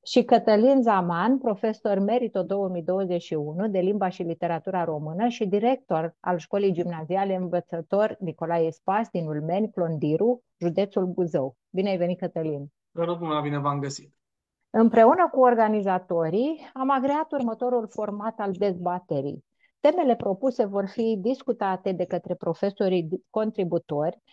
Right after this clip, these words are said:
Speaker 1: La final vom avea o sesiune de întrebări și răspunsuri din partea participanților în Zoom. Bineînțeles,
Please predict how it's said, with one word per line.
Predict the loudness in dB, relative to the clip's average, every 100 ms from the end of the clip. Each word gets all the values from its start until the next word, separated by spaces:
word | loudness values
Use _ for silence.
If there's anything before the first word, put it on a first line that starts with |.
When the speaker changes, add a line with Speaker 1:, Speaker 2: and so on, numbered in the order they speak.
| _
Speaker 1:
La | 2 2
final | 4 4 4 4 4
vom | 4 4
avea | 4 6 4
o | 4
sesiune | -2 -4 -2 0 0
de | -2
întrebări | -4 -2 -2 -2 -4
și | -4 -2
răspunsuri | -2 -4 -8 -8 -2 2 4
din | 2 0
partea | -2 -4 -4
participanților | -2 -4 -4 -4 -2 0 0 0 -2 0 0
în | -2 -4 -2
Zoom. | -2 -2 -8 _ _
Bineînțeles, | -2 0 0 -2 -2 0 0 -2 -4